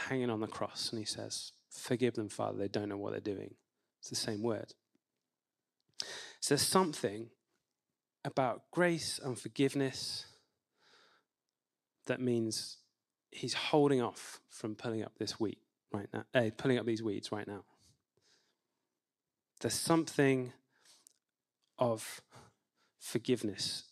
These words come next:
in why those things are allowed to coexist.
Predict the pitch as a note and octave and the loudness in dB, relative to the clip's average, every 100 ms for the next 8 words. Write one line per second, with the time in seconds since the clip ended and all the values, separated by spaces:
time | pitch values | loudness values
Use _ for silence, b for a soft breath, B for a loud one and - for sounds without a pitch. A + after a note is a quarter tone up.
0 | _ B2 A#2 A2+ G2+ G#2 - _ b b | _ 2 4 4 2 -2 -10 _ b b
1 | b _ _ _ _ A2+ G#2 G2 - - | b _ _ _ _ 2 4 2 -4 -6
2 | - - _ _ _ - A#2 G#2+ A2 G#2 | -12 -18 _ _ _ -2 0 2 2 2
3 | G#2 - - G#2+ - G#2 - - - | 0 -2 -4 -4 -2 -4 -4 -8 -10